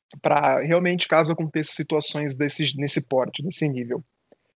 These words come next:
Então, eu acredito que as gerações futuras têm muito a aprender com o que a gente tá passando hoje. É, sim, eles têm, eles vão tender a, é, pensar com a cabeça mais aberta,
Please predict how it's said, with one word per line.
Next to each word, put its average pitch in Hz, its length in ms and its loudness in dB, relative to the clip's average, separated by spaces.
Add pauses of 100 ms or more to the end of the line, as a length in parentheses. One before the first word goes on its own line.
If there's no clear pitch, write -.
(200)
Então, 156 340 4
eu 175 140 6
acredito 170 320 0
que 170 80 2
as 156 80 2
gerações 151 420 0
futuras 165 520 4
têm 190 200 4
muito 175 240 2
a - 20 2
aprender 151 340 0
com 147 100 -4
o 143 40 -4
que 143 80 0
a 135 40 2
gente 131 220 -4
tá 131 100 -2
passando 127 440 -4
hoje. 156 400 6 (480)
É, 131 300 6
sim, 165 340 4
eles 135 260 2
têm, 147 320 2
eles 135 240 2
vão 156 200 4
tender 143 460 6
a, 131 600 4
é, 139 240 2
pensar 165 600 4
com 156 80 -8
a 143 120 -6
cabeça 147 340 4
mais 147 240 2
aberta, 143 540 0